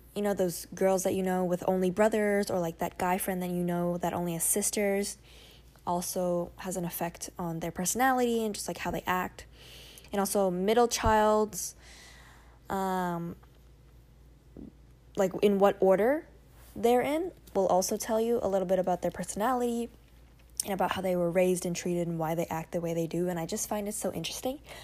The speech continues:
I always try to guess when I meet someone for the first time, like, what,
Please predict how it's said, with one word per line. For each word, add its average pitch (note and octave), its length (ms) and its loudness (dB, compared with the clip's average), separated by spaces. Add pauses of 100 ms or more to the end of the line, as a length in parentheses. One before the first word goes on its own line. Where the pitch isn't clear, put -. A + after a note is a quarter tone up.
(120)
I G#3+ 80 4
always C4 180 2
try D#4+ 120 -6
to B3 60 -2
guess F#3 480 -2
when F#3+ 100 -4
I F3+ 60 -4
meet E3+ 200 -6
someone F3+ 200 -4
for F3+ 120 -6
the F3+ 60 -2
first F3 240 -6
time, F#3 200 -6
like, E3 160 -8 (1160)
what, F#3+ 340 2